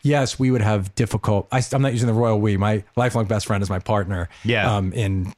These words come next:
Speaker 1: all this. His name's David Levine. We do all this stuff together.
Speaker 2: Yeah.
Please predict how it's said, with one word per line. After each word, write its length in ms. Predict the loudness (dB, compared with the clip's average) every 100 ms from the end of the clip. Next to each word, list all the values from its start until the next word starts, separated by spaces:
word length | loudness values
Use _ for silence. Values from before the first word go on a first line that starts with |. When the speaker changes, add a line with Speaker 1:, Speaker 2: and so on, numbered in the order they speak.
| _ -6
Speaker 1:
all 160 | -4
this. 200 | -2 -4
His 80 | -2
name's 180 | -2 -2
David 460 | 0 0 -2 -4 -4
Levine. 500 | 0 0 0 -2 -6 _
We 100 | -4
do 140 | 0 0
all 80 | 0
this 140 | -2
stuff 220 | -2 -4
together. 440 | 0 0 0 -2 -2
Speaker 2:
Yeah. 240 | 0 0